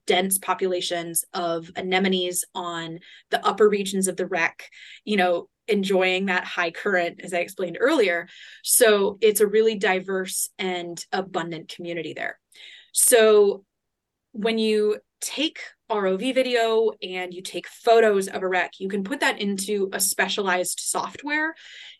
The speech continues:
and actually, photogrammetry is essentially mapping with light. So the software takes all of the images, finds the places that they overlap,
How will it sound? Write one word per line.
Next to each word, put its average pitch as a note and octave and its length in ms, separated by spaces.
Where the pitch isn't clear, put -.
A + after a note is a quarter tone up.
and G3 480
actually, F#3+ 720
photogrammetry F#3+ 1200
is F#3+ 340
essentially A3+ 520
mapping G3 500
with F3+ 200
light. E3 580
So - 140
the G#3 100
software A#3+ 480
takes G3+ 320
all A3 220
of A3 60
the A3+ 100
images, F#3+ 720
finds A3+ 380
the C4 80
places G#3+ 340
that F#3+ 140
they F#3+ 200
overlap, F#3 640